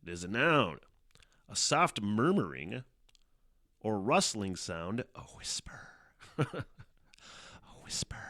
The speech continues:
Uh, let's learn more, shall we? First recorded in eighteen twenty-five to eighteen thirty-five, from the Latin word for whisper. All right, fucking A. It's Latin for whisper.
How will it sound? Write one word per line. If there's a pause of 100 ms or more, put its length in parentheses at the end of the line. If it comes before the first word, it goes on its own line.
(1300)
Uh,
let's
learn
more,
shall
we? (2250)
First
recorded
in
eighteen
twenty-five
to (160)
eighteen
thirty-five,
from
the
Latin
word
for
whisper. (200)
All
right,
fucking
A. (300)
It's
Latin
for
whisper.